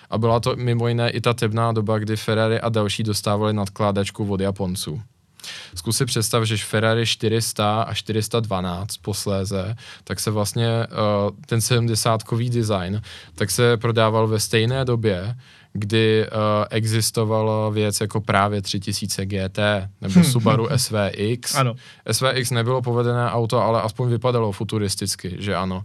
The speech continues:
Speaker 2: No, oproti
Speaker 1: Kdežto,
Speaker 2: tomuhle stoprocentně.
Speaker 1: kdežto čtyři sta i a čtyři sta dvanáct i, tak se ovládala ta klimatizace uvnitř takovým tím šoupátkem drc, drc, že jo. Mezi tím ta japonská auta už měla dávno digitální klimatizaci.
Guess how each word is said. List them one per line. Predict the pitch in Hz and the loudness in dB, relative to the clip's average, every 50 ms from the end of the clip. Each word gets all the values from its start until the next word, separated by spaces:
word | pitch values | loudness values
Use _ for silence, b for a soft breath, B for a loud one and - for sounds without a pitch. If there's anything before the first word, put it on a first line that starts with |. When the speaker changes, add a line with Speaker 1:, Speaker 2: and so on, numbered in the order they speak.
| B 202 180 | B -6 -4
Speaker 2:
No, | 123 127 120 | -2 -2 -2
oproti | 123 123 127 127 107 | -2 -2 0 2 2
Speaker 1:
Kdežto, | 127 123 113 131 127 127 | 4 4 4 4 4 4
Speaker 2:
tomuhle | 127 127 127 | 4 4 4
stoprocentně. | 127 - 123 117 127 120 - 113 113 123 123 | 2 -2 -4 -4 -4 -6 -6 -8 -6 -4 -2
Speaker 1:
kdežto | 120 113 - - 135 | -2 -2 0 0 -2
čtyři | - - - 123 120 123 | -2 0 0 0 0 0
sta | 120 - - 131 127 135 | -2 -2 -2 -2 -2 -2
i | 131 123 120 117 | -4 -4 -6 -4
a | 123 | -4
čtyři | 123 - - 127 117 117 | -6 -6 -4 -4 -4 -4
sta | 113 - 131 123 | -4 -4 -4 -4
dvanáct | 113 110 110 110 110 113 117 110 - - | -4 -4 -4 -4 -2 -2 -4 -4 -6 -8
i, | 127 110 | -6 -4
tak | 113 113 - | -4 -4 -4
se | - - 117 107 | -2 -2 -2 -2
ovládala | - 110 104 113 110 107 104 110 110 110 104 | -2 -2 0 2 2 2 2 2 0 0 0
ta | 113 110 | 0 -2
klimatizace | - 110 104 107 104 101 - 107 107 107 101 - 110 | -2 -2 -2 -2 -2 -4 -4 -4 -4 -4 -4 -4 -4
uvnitř | 104 104 107 107 107 - - | -4 -4 -4 -4 -4 -4 -4
takovým | 104 101 - 107 104 104 | -6 -6 -4 -2 -2 -2
tím | 101 - 110 104 | -2 -2 -4 -2
šoupátkem | - - 107 101 101 104 101 101 98 - - 110 104 104 98 - - - | -2 -2 -2 -2 -2 -2 -2 -2 -4 -4 -4 -2 -2 -2 -4 -8 -10 -14
drc, | - 113 110 123 110 104 98 - - - - _ - | -10 -4 -2 -2 -2 -2 -2 -6 -10 -12 -12 _ -8
drc, | 104 107 104 101 98 - - - - _ _ | -2 0 0 0 0 -4 -8 -10 -12 _ _
že | - 101 107 110 | -10 -6 -4 -2
jo. | 107 107 104 - - | -2 0 -2 -2 -2
Mezi | 117 113 110 117 | -2 -2 -2 -2
tím | 107 120 120 117 | 0 0 0 0
ta | 113 110 | 0 0
japonská | 107 107 104 120 117 117 107 - 123 117 101 | 0 0 0 -2 -4 -4 -2 -2 -2 -2 0
auta | 98 107 104 101 - 107 | 0 -2 -2 0 0 -2
už | 101 101 101 - | -2 -2 -4 -4
měla | 107 104 104 104 | -4 -2 -2 0
dávno | 101 98 95 95 98 98 | 0 0 -2 0 -2 -2
digitální | 98 101 95 101 95 - 95 90 92 98 | -2 -2 -2 -4 -2 -2 -2 -2 -2 -4
klimatizaci. | 95 - 92 87 87 82 - 95 95 98 92 92 - - 98 101 | -4 -4 -4 -6 -6 -6 -6 -6 -6 -6 -6 -6 -6 -6 -6 -6